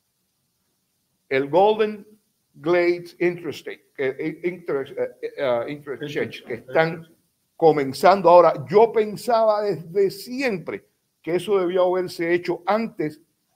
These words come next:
de lo que hu-, lo que hicieron aquí en el Palmetto y la ocho treinta y seis. Pero bueno, ya lo están haciendo. Yo estoy relacionado a la cuestión de la construcción.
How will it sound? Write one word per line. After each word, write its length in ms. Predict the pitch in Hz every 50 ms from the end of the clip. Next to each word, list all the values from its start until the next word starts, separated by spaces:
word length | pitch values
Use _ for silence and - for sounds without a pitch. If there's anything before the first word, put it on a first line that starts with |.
| _ _ _
de 220 | _ 131 127 156 143
lo 160 | 143 135 135
que 100 | 139 143
hu-, 220 | 151 160 170 151
lo 160 | 147 139 135
que 60 | 143 139
hicieron 420 | 131 - - 175 160 165 165 156
aquí 200 | 147 139 151 170
en 100 | 165 165
el 120 | 160 156
Palmetto 460 | - 147 135 131 135 151 151 151 151 165
y 60 | 135
la 100 | 123 127
ocho 260 | 131 131 131 175 151
treinta 320 | - 131 123 120 113 110
y 60 | 101 92
seis. 340 | - - 95 87 - _ _ _ _ _ _ _ -
Pero 140 | 120 120 139
bueno, 320 | 175 185 165 135 - - - _ _ _ _ -
ya 160 | 170 165 165
lo 80 | 165 160
están 220 | 160 165 156 151
haciendo. 380 | 147 143 - 151 127 123 113 - _ _ _ _ _ _ _ _ _ _ _ _ _ _ _ _ _ _ 127 113
Yo 120 | 139 190
estoy 220 | 180 165 220 220 214
relacionado 520 | 220 208 196 - - 180 175 185 185 185
a 20 |
la 100 | 185 175
cuestión 320 | 175 156 135 - 165 151 156
de 60 | 165
la 100 | 156 143
construcción. 560 | 143 131 127 139 131 - _ - 131 120 -